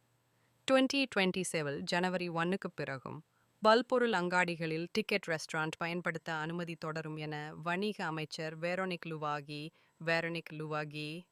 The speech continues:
நேற்று அறிவித்துள்ளார். ஆனால் உணவக தொழில்நுட்ப நிபுணர்கள் இது உணவக உரிமையாளர்களுக்கு தீங்கு விளைவிக்கும் என கண்டனம் தெரிவித்துள்ளனர். அவர்கள் இதை திசை திருப்பல் என்றும் உணவகங்களுக்கு எதிரான நடவடிக்கை என்றும் கூறியுள்ளார்கள்.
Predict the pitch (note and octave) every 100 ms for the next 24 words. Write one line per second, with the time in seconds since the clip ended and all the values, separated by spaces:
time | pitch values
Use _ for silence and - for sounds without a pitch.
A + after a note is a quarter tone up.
0 | - F3+ E3+ F3+ D#3 D#3+ D#3 D3 C#3 C#3
1 | C3+ - _ _ _ _ _ - G3 G3
2 | F#3+ F3+ G3 G3 G3 A3+ B3+ B3 B3 -
3 | G#3 F#3+ G3 F#3 F3+ - E3+ E3 E3+ F3
4 | D#3+ D#3+ D3+ - F3 F3 E3+ F#3 A3+ A#3
5 | A3+ A#3 F#3+ F3+ F3 D#3+ D#3+ D#3+ D#3+ D3+
6 | E3+ - G3+ A3 G#3 E3 D#3+ D3+ - E3
7 | E3+ E3+ E3 E3 - F3+ F3+ E3+ D#3+ F#3
8 | D#3+ D3+ - D3+ C#3+ C#3+ C3+ _ _ _
9 | _ F#3 F#3 F#3 F3+ E3 F#3 F3+ D#3+ D#3+
10 | F3 - A#3+ G3+ F3 - C#3+ - D#3+ D#3+
11 | D3+ D3+ G#3 _ _ - F#3 G#3+ B3 A#3
12 | G#3+ G3 F3+ - E3+ F3+ F#3 F3+ E3 D#3+
13 | G3 G#3+ G3 - E3+ D3+ D3 F3+ - F3
14 | D#3+ D3+ D3 C#3+ - D3